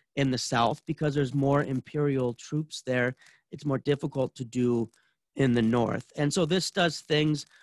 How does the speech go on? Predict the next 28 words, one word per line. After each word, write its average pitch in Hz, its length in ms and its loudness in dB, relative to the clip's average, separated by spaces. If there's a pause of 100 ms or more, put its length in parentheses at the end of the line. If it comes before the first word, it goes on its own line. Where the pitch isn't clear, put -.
(200)
for - 160 0
instance, 143 460 -2
like 135 200 0
reintroduces, 131 1080 -2 (380)
um, 117 400 -2 (140)
the, 131 540 -2 (180)
uh, 120 300 -6 (140)
canon 147 400 0
of 131 240 0
the, 120 420 2
the 127 100 -2
Mass, 117 600 -4 (420)
um, 120 340 -10
episcopal 139 760 -2
ordination, 127 840 0 (440)
uh, 120 320 0 (120)
the 123 80 -8
seven 151 400 2
sacraments. 135 880 -2 (640)
Lutherans 165 500 2
still 165 240 0
get 147 260 0
communion 156 500 2
in, 131 140 -2
in 131 200 -2
both 123 400 0
kinds, 156 640 0 (380)
uh, 135 220 2